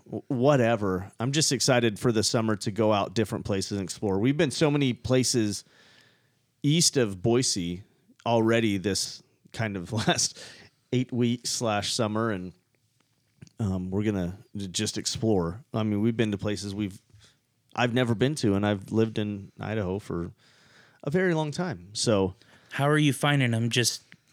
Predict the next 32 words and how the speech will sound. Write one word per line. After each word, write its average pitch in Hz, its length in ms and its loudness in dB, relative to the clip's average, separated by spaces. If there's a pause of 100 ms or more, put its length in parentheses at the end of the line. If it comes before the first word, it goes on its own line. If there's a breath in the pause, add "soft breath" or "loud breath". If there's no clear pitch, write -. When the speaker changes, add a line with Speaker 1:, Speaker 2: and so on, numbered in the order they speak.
Speaker 2:
looking 127 460 2
'em 123 140 4
up 117 240 -2
online 127 520 2
or 123 140 4
getting 120 260 2
Speaker 1:
Yep. 117 80 4
Speaker 2:
referrals 120 600 2
or 117 80 0
references 117 580 -2
from 113 240 -6
friends? 135 480 0
Speaker 1:
Yeah, 151 160 8
people 151 280 2
saying, 139 300 4
"Hey, 143 180 6
go 139 140 4
check 139 240 2
this 135 180 2
place 135 280 2
out." 139 160 4
And 131 100 -4
some 147 180 4
of 143 140 4
'em 131 180 4
were 123 160 4
like, 117 240 4
"Hey, 175 240 6
there's 135 260 2
a 147 80 2
place 139 420 0
in 127 280 0